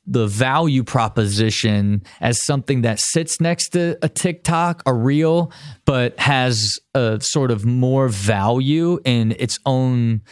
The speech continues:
reason to have a platform, because it's sort of challenged based, vote based winners, uh, where the very best rise to the top, you know, is, is just when I think about what would be a less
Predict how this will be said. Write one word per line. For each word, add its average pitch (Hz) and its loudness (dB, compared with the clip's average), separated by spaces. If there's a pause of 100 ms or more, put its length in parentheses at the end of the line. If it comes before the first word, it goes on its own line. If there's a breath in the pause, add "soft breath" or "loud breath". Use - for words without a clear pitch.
(400 loud breath)
reason 143 2
to 123 2
have 120 2
a 113 2
platform, 110 0
because 131 -2
it's 120 -2
sort 131 0
of 110 -4
challenged 127 0
based, 117 0
vote 135 -2
based 117 0
winners, 113 2 (600 loud breath)
uh, 113 2
where 123 2
the 120 2
very 127 2
best 123 -2 (100)
rise 113 2
to - 0
the 98 0
top, - -4
you 113 0
know, 101 0
is, 98 -4
is 104 -4
just 110 -4 (440 loud breath)
when 143 0
I 160 4
think 151 0
about 107 0 (240 loud breath)
what 123 2
would 113 2
be 113 2
a 107 4
less 110 0